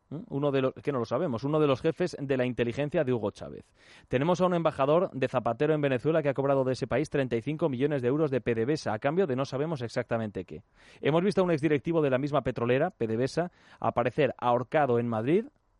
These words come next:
poco después de decir que iba a contar en la Audiencia Nacional la corrupción del petróleo en Venezuela. Hemos tenido un serio conflicto diplomático con Bolivia porque policías españoles encapuchados intentaban entrar en una embajada para liberar asilados cercanos al gobierno de Evo Morales,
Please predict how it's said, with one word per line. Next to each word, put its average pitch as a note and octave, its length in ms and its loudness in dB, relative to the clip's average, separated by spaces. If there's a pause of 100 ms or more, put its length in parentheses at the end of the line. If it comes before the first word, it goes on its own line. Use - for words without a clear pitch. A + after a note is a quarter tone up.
(200)
poco C#3+ 200 2
después D#3 300 2
de F3 60 2
decir D#3 320 0
que C#3 100 0
iba D3 120 2
a C#3+ 40 -2
contar A#2 300 0
en A#2 100 -2
la A#2+ 60 4
Audiencia D3 280 0
Nacional C3+ 440 -2 (120)
la C3 180 -2
corrupción C#3+ 500 -4
del C3+ 140 -2
petróleo C#3+ 440 0
en C3 100 0
Venezuela. G2+ 560 -8 (320)
Hemos C3+ 200 0
tenido E3 220 0
un D3+ 60 0
serio D3+ 200 0
conflicto C#3+ 340 0
diplomático C3+ 540 0
con C#3+ 120 0
Bolivia D3 320 2
porque C3 240 -2
policías B2+ 520 -2
españoles B2 440 -4
encapuchados B2 680 -6
intentaban C3+ 480 -2
entrar A#2+ 320 -4 (240)
en B2+ 160 -4
una D3+ 100 -4
embajada D3 540 -2 (220)
para A#2+ 200 0
liberar B2 480 0
asilados C3+ 640 -2
cercanos D3 460 -4
al C3 80 -2
gobierno C3 340 -2
de A#2+ 80 0
Evo C3+ 140 -2
Morales, C#3 440 0